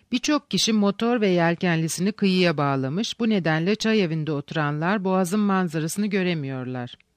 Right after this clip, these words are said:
Çay evine geldik. Yakup Bey'i görünce çay evini işleten Abdullah Bey'in yüzü güldü ve "Buyurun hocam, şöyle bu masaya buyurun." diyerek güzel, sakin bir yerde bize ufak bir masa gösterdi.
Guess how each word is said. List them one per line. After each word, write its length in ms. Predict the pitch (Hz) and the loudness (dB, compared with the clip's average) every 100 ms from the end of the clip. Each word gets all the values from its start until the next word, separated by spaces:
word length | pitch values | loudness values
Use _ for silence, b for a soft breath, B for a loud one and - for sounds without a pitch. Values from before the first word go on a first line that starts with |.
| _ _ _ _ _ b b b b b | _ _ _ _ _ b b b b b
Çay 260 | - 262 285 | 0 2 4
evine 240 | 240 190 | 4 2
geldik. 680 | 175 180 156 135 170 233 - | 2 2 2 0 -2 -4 -4
Yakup 480 | 180 196 208 233 - | 0 2 0 -4 -2
Bey'i 180 | 202 180 | 0 2
görünce 480 | 214 214 180 160 | 0 0 0 0
çay 300 | 202 220 220 | 0 0 2
evini 260 | 190 156 165 | 2 0 -2
işleten 440 | 151 - 160 196 | -2 -2 0 2
Abdullah 560 | 202 170 - 202 190 196 - | 0 -2 -2 -2 0 0 0
Bey'in 240 | 170 180 | 0 0
yüzü 320 | 185 190 160 | 0 -2 -4
güldü 500 | 156 139 139 135 196 | -4 -4 -4 -6 -4
ve 240 | 196 202 165 | -2 -2 0
"Buyurun 320 | 233 247 233 | 0 2 2
hocam, 380 | 202 156 147 147 | 2 2 0 -2
şöyle 340 | 202 196 202 | 0 2 2
bu 80 | 180 | 0
masaya 460 | 208 202 214 208 | 0 2 2 2
buyurun." 400 | 190 180 151 147 | 2 0 0 -2
diyerek 520 | 151 151 151 170 220 - | 0 2 2 0 -2 -6
güzel, 360 | 180 202 202 | -2 2 2
sakin 540 | 202 202 196 - 226 185 | 2 2 2 0 0 2
bir 60 | |
yerde 520 | 156 143 135 131 175 240 b b - | 2 2 -2 -2 -2 -4 b b -8
bize 180 | 175 220 | 0 0
ufak 380 | 190 233 240 | 2 0 0
bir 60 | 220 | -2
masa 280 | 190 185 196 | -2 0 -2
gösterdi. 720 | 151 139 - 143 131 117 | -2 -4 -4 -4 -4 -6